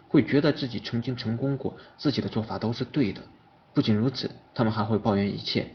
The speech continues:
抱怨运气不好，抱怨世界不公平。当一个人不再相信梦想，不再相信努力可以改变命运的时候，当他们开始怀疑，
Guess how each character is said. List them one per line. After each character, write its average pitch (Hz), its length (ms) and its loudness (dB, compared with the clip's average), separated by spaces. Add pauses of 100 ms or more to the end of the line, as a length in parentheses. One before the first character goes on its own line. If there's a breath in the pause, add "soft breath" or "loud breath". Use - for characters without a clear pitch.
(400 loud breath)
抱 147 140 8
怨 143 100 6
运 156 120 6
气 - 140 -2
不 - 140 -8
好， - 200 -12 (280)
抱 131 100 8
怨 104 100 6
世 - 160 -2
界 104 120 -2
不 - 120 -4
公 139 220 0
平。 - 180 -8 (540 soft breath)
当 170 160 6
一 185 80 8
个 160 120 6
人 143 120 4
不 143 100 2
再 131 120 4
相 131 160 2
信 127 140 0
梦 123 180 2
想， 104 200 -4 (280 loud breath)
不 127 80 6
再 127 100 6
相 131 160 2
信 123 220 2
努 101 120 2
力 113 140 2
可 113 160 0
以 107 60 2
改 110 160 0
变 110 180 -2
命 113 160 0
运 98 80 -2
的 - 80 -6
时 - 140 -8
候， - 160 -6 (240 loud breath)
当 - 160 2
他 156 80 4
们 135 100 2
开 135 160 -2
始 120 120 -2
怀 101 180 4
疑， 98 160 2